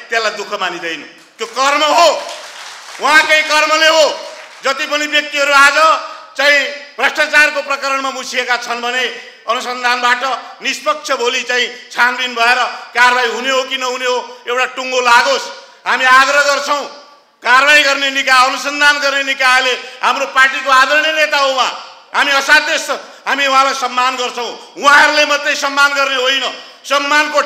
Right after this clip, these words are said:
ठेक्का उहाँहरूले मात्रै लिएको होइन, सम्मान हामी पनि गर्छौँ। नेवी सङ्घबाट गएको,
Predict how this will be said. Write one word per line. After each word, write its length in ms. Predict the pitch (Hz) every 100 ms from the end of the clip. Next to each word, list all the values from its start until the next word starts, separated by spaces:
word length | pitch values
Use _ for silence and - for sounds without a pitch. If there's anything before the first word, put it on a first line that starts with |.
| -
ठेक्का 300 | 294 294 302
उहाँहरूले 360 | 277 285 277 277
मात्रै 240 | 269 269
लिएको 260 | 254 254 240
होइन, 240 | 233 240 202 - - -
सम्मान 380 | - 277 285 302
हामी 240 | 285 269 302
पनि 200 | 302 311
गर्छौँ। 400 | 294 285 285 254 - - - -
नेवी 240 | 254 277 247
सङ्घबाट 360 | 254 262 254 254 208 - -
गएको, 260 | 262 254